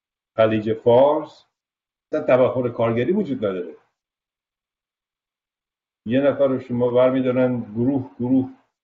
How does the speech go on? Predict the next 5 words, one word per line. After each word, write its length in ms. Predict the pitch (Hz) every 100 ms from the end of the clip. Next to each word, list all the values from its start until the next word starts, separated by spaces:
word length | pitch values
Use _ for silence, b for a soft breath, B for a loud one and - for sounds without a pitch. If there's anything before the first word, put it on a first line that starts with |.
| _ _ _
از 540 | 117 113 107 - _ _ _ _ _ - -
ساب 360 | - 123 113 -
کانتیننت 600 | 120 113 120 127 131 - _ -
کارگر 420 | 117 113 123 135
میارن 640 | 135 131 131 139 139 -